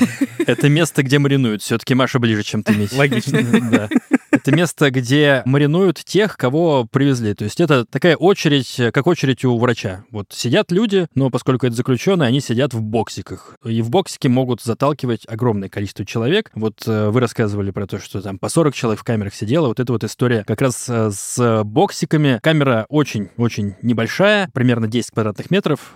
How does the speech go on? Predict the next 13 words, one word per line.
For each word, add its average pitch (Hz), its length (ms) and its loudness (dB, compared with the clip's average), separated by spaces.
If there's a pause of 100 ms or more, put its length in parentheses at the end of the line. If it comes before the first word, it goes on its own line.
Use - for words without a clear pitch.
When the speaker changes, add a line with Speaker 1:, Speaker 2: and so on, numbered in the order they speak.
Speaker 1:
и 117 480 -2
там 135 180 2
сидит 117 360 -4
много 113 320 0
человек. 151 480 -2
Вот, 110 520 -4
э, 104 180 0
как 107 120 -4
рассказывает 110 440 -2
про 113 120 -2
эту 104 140 -4
камеру 107 520 0
Рамиль. 113 340 0